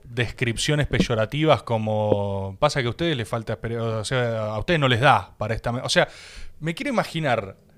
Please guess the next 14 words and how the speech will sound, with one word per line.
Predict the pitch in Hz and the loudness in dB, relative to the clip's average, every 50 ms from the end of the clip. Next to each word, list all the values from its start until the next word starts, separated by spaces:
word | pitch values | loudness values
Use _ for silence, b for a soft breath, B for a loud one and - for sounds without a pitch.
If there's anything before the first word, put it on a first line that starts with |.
| _ - - | _ -20 -8
hay, | - 127 143 180 202 196 - - - | 0 2 2 2 2 0 -8 -12 -16
sobre | - - - 175 175 | -10 -6 -2 -2 -2
todo | 185 - 370 | 0 -2 -2
me | 330 240 | -2 0
la | 185 156 | 0 0
imagino | 151 139 131 - 226 220 | 0 -2 -2 -4 -4 -2
la | 185 151 | -2 -2
de | 135 | -2
los | 123 110 | -2 -4
privados, | - - 127 131 135 127 113 110 104 - | -4 -4 0 2 2 2 2 0 -2 -4
porque | 123 120 123 | -4 -4 -4
en | 131 | -2
la | 147 151 | -2 0
de, | 156 165 | 0 -2